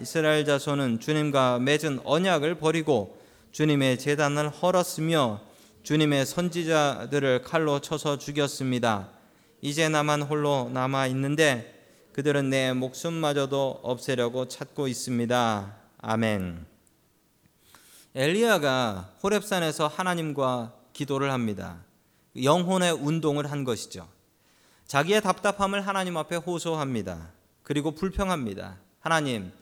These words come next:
나 죽도록 일한 거 아시지요? 그런데 이게 뭡니까? 갈멜산에서 싸워서 이기면 모두 끝나는 줄 알았는데 이제 저 이세벨이라는 여자가 나를 죽이겠다고 맹세까지 했고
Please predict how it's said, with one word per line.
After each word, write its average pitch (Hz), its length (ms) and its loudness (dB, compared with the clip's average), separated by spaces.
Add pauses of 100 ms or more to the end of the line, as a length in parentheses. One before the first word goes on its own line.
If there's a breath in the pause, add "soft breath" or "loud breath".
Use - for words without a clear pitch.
(220 soft breath)
나 139 180 -2
죽도록 151 500 -2
일한 120 240 0
거 104 120 -2
아시지요? - 420 -8 (420)
그런데 135 280 -2
이게 160 240 0
뭡니까? 113 580 -4 (580 soft breath)
갈멜산에서 175 760 2
싸워서 170 440 0
이기면 139 360 -2
모두 151 260 -2
끝나는 185 380 -2
줄 151 180 -6
알았는데 143 840 0 (260 loud breath)
이제 160 220 0
저 160 120 -2
이세벨이라는 180 800 0
여자가 143 300 -2
나를 139 340 2
죽이겠다고 120 600 -6
맹세까지 151 800 -4
했고 175 480 -4